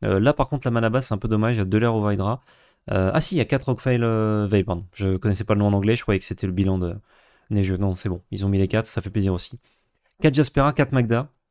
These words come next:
ça, on se fout pas de nous encore une fois. Quatre Briar Bridge Tracker, deux Alana, euh, Alena, deux Twin Shot Sniper, on sait pas pourquoi c'est là, mais bon, c'est là, pourquoi pas. Trois Ulvenwald Oddity, un Goldspan Dragon,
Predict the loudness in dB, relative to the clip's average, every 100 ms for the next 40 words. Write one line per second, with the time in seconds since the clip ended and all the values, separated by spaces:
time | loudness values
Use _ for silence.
0 | _ -4 -2 -2 -4 -8 -10 0 2 2
1 | 2 0 -2 -2 -4 -2 -4 -4 -2 -2
2 | -2 -2 -4 -2 -4 -2 -4 -2 -2 -4
3 | -8 -20 -20 _ -2 -2 0 2 2 2
4 | 0 -2 -2 -2 0 0 -2 -2 -4 -2
5 | 0 2 2 0 -6 _ _ _ _ _
6 | _ _ _ -4 -4 -2 -4 0 -2 -2
7 | -4 -2 -2 -2 -4 -6 -6 -6 -4 -4
8 | -2 -2 -2 -4 -6 -10 -10 -8 -8 -8
9 | -14 -8 -2 0 -2 -6 -20 -20 _ 2
10 | 4 4 4 2 2 -2 -4 -6 -2 -2
11 | -2 -2 2 2 2 2 4 2 0 -4